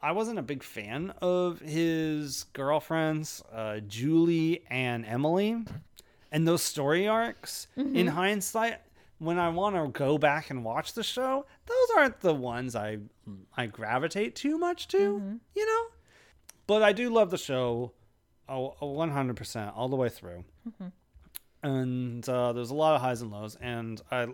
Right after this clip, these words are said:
Speaker 1: I, you know, it's, it's a show I quote often. You know, the
Speaker 2: Yeah.
Speaker 1: reasons for this is twofold, you know,
Speaker 2: <laughs>
Speaker 1: stuff like that.
Speaker 2: Yeah.
Speaker 1: So, yeah, Friends, available on H B O Max from nineteen ninety-four, is my second favorite T V show.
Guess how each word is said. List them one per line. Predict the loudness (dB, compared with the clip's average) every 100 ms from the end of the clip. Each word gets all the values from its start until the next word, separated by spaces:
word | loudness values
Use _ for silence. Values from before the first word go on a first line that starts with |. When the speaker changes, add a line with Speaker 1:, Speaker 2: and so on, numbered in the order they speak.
| -8
Speaker 1:
I, | -10
you | -6
know, | -6 -6 -8
it's, | -10 -6
it's | -10 -8 -8
a |
show | -6 0 4
I | 4 2
quote | -2 -6 -4
often. | -4 -4 -4 -8 -8 -14 -20 -20 -4
You | 4
know, | 6
the | 8
Speaker 2:
Yeah. | 8
Speaker 1:
reasons | 8 6 4 2
for | 4 6
this | 6 4 4
is | -2
twofold, | 2 4 4 4 4
you | 4 8
know, | 6 6 2 2
Speaker 2:
<laughs> | 2 -2
Speaker 1:
stuff | -2 -2 0
like | 0 -2
that. | -10 -10 -8
Speaker 2:
Yeah. | -4 -4 -6 -14 _
Speaker 1:
So, | -2 0
yeah, | 2 0 -2 -4 -12 -20
Friends, | -2 2 2 0 -12 -16 -18 _ _
available | -2 2 4 6
on | 6 8 6 4 0
H | -6 -2
B | 2
O | 4
Max | 2 -4 -10 -12 -14
from | -6 -2
nineteen | -2 0
ninety-four, | -2 -2 -4 -6 -8 -4 0
is | 0 -2 -4
my | -4
second | -2 -4 -4 -2
favorite | 0 0 0
T | -2
V | 0
show. | -2 -6 -8